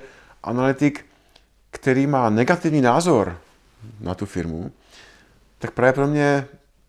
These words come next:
způsobí to, že ta jeho, ta jeho, jeho zaměstnavatel přijde o další biznis s tou firmou, kterou, kterou on ana-, analyzuje. To znamená, že oni mají za prvé tendenci být optimističtější, než by, než by byli normálně. Za druhé,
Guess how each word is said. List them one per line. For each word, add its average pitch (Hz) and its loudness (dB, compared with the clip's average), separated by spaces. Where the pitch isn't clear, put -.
způsobí 135 -2
to, 120 -6
že 127 -4
ta 120 -2
jeho, 127 -2
ta 127 -6
jeho, 127 -2
jeho 123 -2
zaměstnavatel 123 -4
přijde 127 -2
o 127 4
další 123 2
biznis 110 0
s - -12
tou 107 -4
firmou, 104 -8
kterou, 95 -8
kterou 101 -6
on 95 -6
ana-, 82 -10
analyzuje. 85 -8
To 85 -18
znamená, 101 -6
že 113 -6
oni 117 -2
mají 123 -2
za 117 -2
prvé 135 0
tendenci 107 -4
být 104 -4
optimističtější, 92 -8
než 92 -8
by, 90 -8
než 85 -8
by 92 -6
byli 87 -6
normálně. 82 -10
Za 101 0
druhé, 113 6